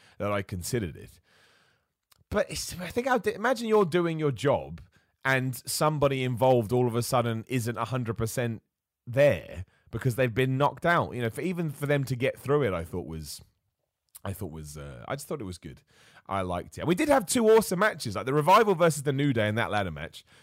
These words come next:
I didn't even want to see that match just 'cause I felt like I'd had my fill with the amount of times they fought, but they absolutely smashed it. Absolutely brilliant. Like, W W E doesn't really do bad, uh, ladder matches, I realise now. And while the crowd wasn't super into it, you know, and, um, Aleister Black versus,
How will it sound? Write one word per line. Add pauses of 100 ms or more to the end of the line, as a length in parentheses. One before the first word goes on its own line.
(140)
I
didn't
even
want
to
see
that
match
just
'cause
I
felt
like
I'd
had
my
fill
with
the
amount
of
times
they
fought,
but
they
absolutely
smashed
it. (380)
Absolutely
brilliant.
Like,
W
W
E
doesn't
really
do
bad, (340)
uh,
ladder
matches,
I
realise
now. (340)
And
while
the
crowd
wasn't
super
into
it,
you
know,
and,
um,
Aleister
Black
versus,